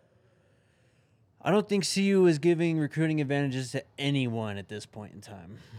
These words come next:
And if you add, say in the Pac-twelve's case, you add S M U, you just open up Prime's backyard even more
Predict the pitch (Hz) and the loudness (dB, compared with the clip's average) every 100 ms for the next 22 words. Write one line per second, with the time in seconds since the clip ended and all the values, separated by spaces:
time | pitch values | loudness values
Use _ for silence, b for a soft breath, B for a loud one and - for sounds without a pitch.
0 | B B B B _ _ _ 131 135 131 | B B B B _ _ _ -2 -2 0
1 | 143 139 120 113 123 131 131 123 - - | 2 2 2 2 4 4 2 -2 -10 -20
2 | - _ _ - - 143 131 - 120 - | -20 _ _ -14 -4 -2 -2 -2 -4 -4
3 | 113 101 - 104 127 - 110 113 110 - | -8 -8 -10 -12 -10 -6 -4 -2 -4 -6
4 | 107 110 117 117 _ _ _ _ _ _ | -8 -6 -8 -10 _ _ _ _ _ _
5 | _ _ _ - 160 156 131 139 123 127 | _ _ _ -6 0 0 2 0 -2 -4
6 | - - 117 110 95 110 101 110 104 101 | -6 -4 -4 -4 -6 -8 -8 -8 -6 -6
7 | 104 101 101 104 101 98 | -8 -8 -8 -8 -8 -10